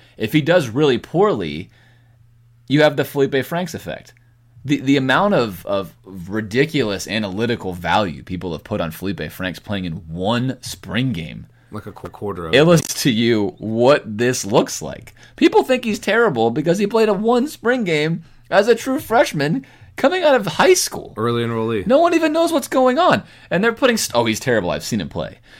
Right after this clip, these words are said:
Speaker 1: And there's a massive perception battle to be won here. Now, for me, for me, I think the biggest benefit of a bowl game is practice. We talked about it last year.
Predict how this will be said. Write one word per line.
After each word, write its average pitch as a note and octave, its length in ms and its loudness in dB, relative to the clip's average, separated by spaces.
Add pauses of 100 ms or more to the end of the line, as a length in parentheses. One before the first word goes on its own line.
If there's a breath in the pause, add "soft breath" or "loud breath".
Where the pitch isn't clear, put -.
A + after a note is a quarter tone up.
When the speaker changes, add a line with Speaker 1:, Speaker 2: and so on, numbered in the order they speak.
(140 loud breath)
Speaker 1:
And C#3+ 120 0
there's F#3 180 -2
a F#3 60 0
massive G3+ 680 -6
perception A#2 540 -4
battle F#2 300 -2
to - 100 -10
be E2+ 120 -6
won F#2 240 -4
here. D#2 220 -10 (300 soft breath)
Now, A#2 240 0
for - 260 -6
me, B2+ 640 -2 (680)
for - 200 -6
me, C#3+ 200 0
I A2+ 140 2
think D#3 340 -8
the G2+ 80 -4
biggest G2 600 -6
benefit F2 360 -6
of D2 80 -12
a D2+ 40 -16
bowl D#2 200 -10
game C#2 180 -12
is - 60 -20
practice. - 500 -12
We D#2+ 80 -16
talked D#2 240 -8
about D2+ 180 -10
it A1+ 60 -12
last D2 280 -14
year. C#2+ 180 -16